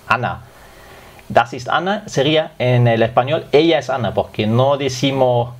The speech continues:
eh, "Ello es Ana". No, no se utiliza en el español, no se dice así, pero en el alemán sí. Das ist Anna. También se puede preguntar, "Wer ist sie?". Sie ist Anna. ¿Quién es ella?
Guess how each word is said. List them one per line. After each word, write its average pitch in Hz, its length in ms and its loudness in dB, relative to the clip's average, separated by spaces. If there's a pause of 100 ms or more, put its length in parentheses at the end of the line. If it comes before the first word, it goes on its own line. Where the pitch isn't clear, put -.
(840)
eh, 113 320 0
"Ello 143 440 2
es 123 300 -2
Ana". 117 360 -2 (120)
No, 104 560 0
no 104 240 0
se - 140 -4
utiliza 104 760 0
en 98 100 0
el 95 100 0
español, 107 500 0
no 107 100 2
se 110 160 -2
dice 98 280 -2
así, 90 520 -4
pero 98 160 0
en 98 80 0
el 98 60 2
alemán 107 320 -2
sí. - 300 -6 (260)
Das 117 340 0
ist 127 320 -6 (200)
Anna. 101 340 -4 (560)
También 101 300 0
se 123 120 0
puede 131 180 2
preguntar, 135 560 -2
"Wer 110 240 0
ist 123 300 -4
sie?". 113 460 0 (480)
Sie 120 340 0
ist 127 220 -2
Anna. 104 320 -2 (1000)
¿Quién 95 220 -2
es 92 120 -4
ella? 151 420 -2